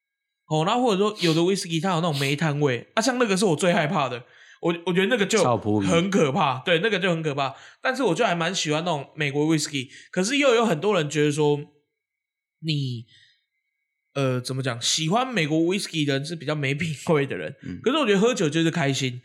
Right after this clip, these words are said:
Speaker 1: 所以这个话题也讲到我刚刚讲的，
Speaker 2: 对啊。
Speaker 1: 其实我从来没有觉得酒是一种好喝的东西。我举例好了，像是你今天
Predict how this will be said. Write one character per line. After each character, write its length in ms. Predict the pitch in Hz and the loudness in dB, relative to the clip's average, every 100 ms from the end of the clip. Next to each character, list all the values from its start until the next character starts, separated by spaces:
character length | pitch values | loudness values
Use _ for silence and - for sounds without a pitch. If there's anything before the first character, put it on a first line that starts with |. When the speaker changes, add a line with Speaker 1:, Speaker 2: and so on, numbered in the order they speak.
| - _ - | -20 _ -2
Speaker 1:
所 120 | 285 | 0
以 60 | 285 | 2
这 60 | |
个 100 | 254 | 2
话 160 | 254 240 | 2 2
题 140 | 180 | 2
也 100 | 190 | 0
讲 220 | 196 151 | 0 -2
到 140 | 151 180 | 0 0
我 120 | 139 | -2
刚 140 | 151 | 0
刚 100 | 170 | -2
讲 160 | 160 131 | -2 -4
的， 60 | 113 | -6
Speaker 2:
对 40 | |
啊。 20 | |
Speaker 1:
其 140 | 127 202 | -6 -2
实 200 | 233 220 - - _ _ _ _ | -2 -2 -6 -20 _ _ _ _
我 120 | 165 | -4
从 200 | 165 202 | -2 0
来 100 | 233 | 0
没 100 | 277 | 0
有 120 | 269 151 | 0 0
觉 200 | 151 156 | 0 0
得 80 | |
酒 260 | 147 - 135 | -2 -2 -2
是 140 | 131 | -2
一 40 | 165 | -4
种 240 | 156 156 - | -4 -6 -12
好 260 | - - 139 | -12 -10 -6
喝 200 | 135 151 | 0 2
的 60 | |
东 160 | 135 131 | 2 0
西。 80 | 135 | -2
我 120 | 202 | -4
举 180 | - 180 | -4 -2
例 120 | 214 | 0
好 120 | 147 | 0
了， 80 | 131 | -2
像 140 | 196 | -4
是 280 | 202 208 165 - - _ _ | 0 0 -2 -10 -20 _ _
你 160 | 156 147 | -8 -4
今 120 | 240 | 0
天 220 | 269 269 | 0 -2